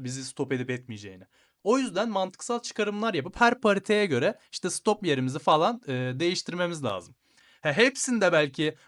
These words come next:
bakıyoruz, test ettiğimiz bütün paritelerde işte, e, mitigasyonun altı çok daha güvenli, daha iyi sonuç veriyordur. Ya işte böyle, e, desteğin altına ya order bloğun F V G'nin altına vesaire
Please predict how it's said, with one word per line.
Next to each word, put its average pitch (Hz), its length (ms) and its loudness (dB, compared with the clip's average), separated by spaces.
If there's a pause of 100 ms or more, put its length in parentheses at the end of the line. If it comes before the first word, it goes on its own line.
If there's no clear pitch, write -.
bakıyoruz, 165 400 2
test 190 280 -2
ettiğimiz 196 380 -8
bütün 226 220 -2
paritelerde 131 760 0 (200)
işte, 143 380 0
e, 123 240 -4
mitigasyonun 196 680 2
altı 175 280 2
çok 196 220 -4
daha 175 180 6
güvenli, 147 400 2
daha 160 200 4
iyi 165 80 2
sonuç 120 340 -6
veriyordur. 104 380 -6 (220)
Ya 202 140 4
işte 202 240 -2
böyle, 185 380 2
e, 123 480 0
desteğin 160 500 0
altına 127 360 0
ya 151 300 0
order 143 380 0
bloğun 139 240 2
F 131 240 0
V 127 120 0
G'nin 131 260 -2
altına 104 360 -8
vesaire 104 520 -10